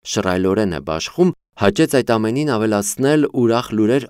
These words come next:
Արիգետոյի կենդանության ու բախտավոր վիճակի մասին, քանզի երբ խնջույքն սկսել էր աշխուժանալ, և հյուրերը, կանայք ու տղամարդիկ, սեղան էին նստել և դեռևս առաջին խորտիկն էին ճաշում,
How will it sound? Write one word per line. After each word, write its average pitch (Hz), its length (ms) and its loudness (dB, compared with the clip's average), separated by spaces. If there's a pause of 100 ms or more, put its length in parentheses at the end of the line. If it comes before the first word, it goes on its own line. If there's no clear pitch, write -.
Արիգետոյի 113 760 0
կենդանության 104 720 -4
ու 101 80 -4
բախտավոր 101 680 -2
վիճակի 101 520 -4
մասին, 76 560 -8 (320)
քանզի 117 320 0
երբ 127 480 0
խնջույքն 110 560 -2
սկսել 110 480 -6
էր 87 140 -2
աշխուժանալ, 90 880 -2 (220)
և 110 220 4
հյուրերը, 113 520 2
կանայք 107 480 0
ու 92 100 -6
տղամարդիկ, 85 800 -4
սեղան 101 520 -2
էին 87 260 -2
նստել 95 560 -2
և 87 160 0
դեռևս 98 420 -2
առաջին 90 420 -6
խորտիկն 135 600 -4
էին 113 220 0
ճաշում, 76 500 -6